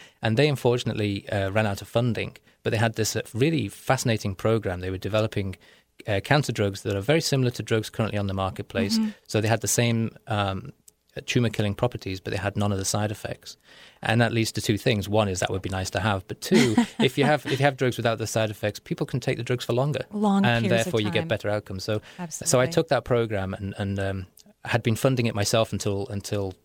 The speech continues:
Speaker 1: uh, two thousand eleven, and then I
Speaker 2: Mm-hmm.
Speaker 1: found a company outside the United States that was willing to do a joint venture with me. So I'm, I'm sort of, I own a third of it, I think, now, and, and I'm a director with it. But I don't, I, I keep out of the way 'cause I'm not a scientist, <laughs> believe it or not.
Speaker 2: Right.
Speaker 1: So I try not to meddle with what they're doing.
Speaker 2: Ah,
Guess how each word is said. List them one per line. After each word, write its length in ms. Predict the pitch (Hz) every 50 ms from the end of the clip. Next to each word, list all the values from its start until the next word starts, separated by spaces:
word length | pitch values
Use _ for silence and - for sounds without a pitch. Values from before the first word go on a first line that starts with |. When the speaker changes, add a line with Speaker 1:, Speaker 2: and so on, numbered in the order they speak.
| _
Speaker 1:
uh, 160 | - 101 98 92
two 140 | - - 110
thousand 300 | - 107 104 101 101 98
eleven, 440 | 95 98 98 98 95 92 85 87 -
and 120 | - 98 101
then 120 | 98 98
I 80 | 95 92
Speaker 2:
Mm-hmm. 80 | 92
Speaker 1:
found 260 | - 104 101 101 98
a 60 | 92 -
company 400 | - 107 101 92 101 101 95 95
outside 340 | 101 101 - - 113 104 101
the 20 | 95
United 180 | 101 95 92
States 380 | 92 - - 92 90 90 - - - - - - _ _ _
that 80 | 104
was 160 | 98 98 95
willing 240 | 101 104 101 98 101 98
to 220 | - 101 95 92
do 220 | 90 - - 98
a 40 | 95
joint 220 | 92 98 98 95 -
venture 260 | 98 98 101 - 95
with 140 | 90 90 -
me. 80 | 90
So 300 | 87 - - 95 92 95 -
I'm, 180 | 101 98 98 -
I'm 100 | 104 98 - -
sort 220 | - - 110 107
of, 160 | 101 92 - -
I 140 | - 107
own 100 | 113 113
a 60 | 107 101
third 240 | - 110 104 104
of 80 | 101 92
it, 100 | 90 -
I 60 | 90
think, 180 | 87 - 92 95
now, 220 | 95 92 90 90
and, 180 | 90 90 90 90 - -
and 80 | 98
I'm 60 | 95 92
a 40 | 92
director 460 | 90 90 90 92 104 117 - - 92
with 120 | 87 87
it. 140 | 90 95 -
But 180 | - 98 92 - - - - - _ -
I 80 | 101
don't, 160 | 98 113 110 110
I, 240 | - - - 107 107 -
I 80 | - 113
keep 180 | - - 127 127
out 60 | 127
of 80 | 113 104
the 60 | 101
way 240 | 95 98 104 117 120
'cause 140 | - 117 110
I'm 100 | 104 110
not 120 | 113 113
a 40 | 104
scientist, 460 | - - 104 104 113 110 - 120 -
<laughs> 20 |
believe 160 | - 123 - 214
it 60 | 196
or 20 |
not. 200 | 190 185 185 175
Speaker 2:
Right. 100 | 175 175
Speaker 1:
So 240 | - - 107 104 101 - - - - - _ -
I 60 | 117
try 160 | - - 113
not 160 | 110 107 101
to 60 | - 98
meddle 280 | 95 92 95 104 107
with 140 | 101 98 -
what 120 | - 95
they're 120 | - 98 92
doing. 160 | 92 220 220
Speaker 2:
Ah, 240 | 214 185 - -